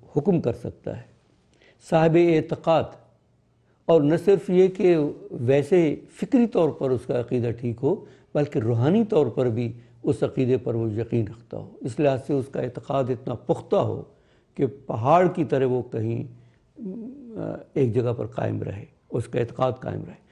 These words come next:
साहिब यकीन, ये वही बात है कि उसे हक़ुल यकीन हासिल हो, अ, और हक़ुल यकीन, अ,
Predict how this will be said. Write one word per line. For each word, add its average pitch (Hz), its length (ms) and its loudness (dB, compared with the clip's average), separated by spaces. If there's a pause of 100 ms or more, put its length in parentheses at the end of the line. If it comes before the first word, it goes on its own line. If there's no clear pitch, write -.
(300)
साहिब 165 240 4
यकीन, 160 560 2
ये 151 120 2
वही 160 180 4
बात 127 260 -2
है 120 140 -2
कि - 360 -8
उसे 131 160 -2
हक़ुल 123 440 -2
यकीन 156 300 2
हासिल 104 340 -6
हो, 101 160 -12 (540)
अ, - 40 -8
और 147 380 -2
हक़ुल 139 340 0
यकीन, 156 440 2 (360)
अ, 160 120 -6